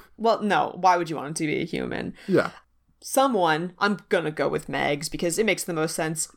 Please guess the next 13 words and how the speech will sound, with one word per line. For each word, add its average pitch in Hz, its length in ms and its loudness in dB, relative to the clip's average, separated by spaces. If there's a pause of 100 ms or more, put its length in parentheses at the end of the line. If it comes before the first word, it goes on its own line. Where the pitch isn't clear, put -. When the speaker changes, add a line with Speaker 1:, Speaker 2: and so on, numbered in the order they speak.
Speaker 1:
put 190 300 0
gel 160 400 2
in 233 120 2
Adam's 214 440 0
hair. 254 380 0 (500)
Speaker 2:
Ooh. 131 400 6 (120)
Speaker 1:
So - 80 4
that 113 160 6
it's - 100 0
all 196 140 4
nice. 156 480 2 (400)
And 277 220 2 (340)
either, 370 560 4